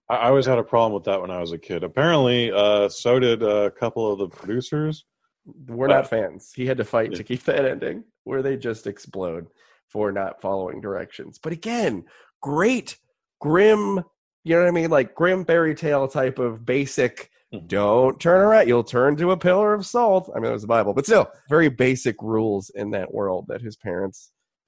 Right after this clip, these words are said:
Speaker 2: are not
Speaker 1: Now, I
Speaker 2: following.
Speaker 1: saw this movie very early on as a child, to the point where, like,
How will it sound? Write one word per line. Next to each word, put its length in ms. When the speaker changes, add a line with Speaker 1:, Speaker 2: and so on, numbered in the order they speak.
Speaker 2:
are 140
not 60
Speaker 1:
Now, 120
I 100
Speaker 2:
following. 200
Speaker 1:
saw 140
this 180
movie 560
very 640
early 280
on 200
as 120
a 60
child, 400
to 60
the 80
point 340
where, 260
like, 360